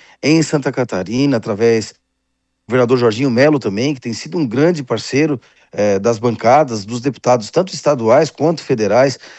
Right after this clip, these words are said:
O governador tem dado demonstrações de que é um grande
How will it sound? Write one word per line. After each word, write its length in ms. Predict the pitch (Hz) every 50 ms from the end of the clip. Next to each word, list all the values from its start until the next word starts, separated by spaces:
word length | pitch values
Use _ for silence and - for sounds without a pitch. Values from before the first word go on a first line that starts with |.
| - _
O 40 | _
governador 440 | 110 107 123 120 107 101 123 135 131
tem 240 | - 151 143 135 123
dado 380 | 104 117 127 127 131 127 101 - _ _ _ _
demonstrações 960 | - 117 120 123 127 127 - - 123 107 104 - - 123 131 139 139 127 - - - - _ _
de 220 | - 107 110 120 113
que 380 | - - 120 120 120 120 120 -
é 340 | 120 127 131 131 131 123 - -
um 220 | 123 127 131 127
grande 520 | 123 113 117 135 151 175 190 185 156 156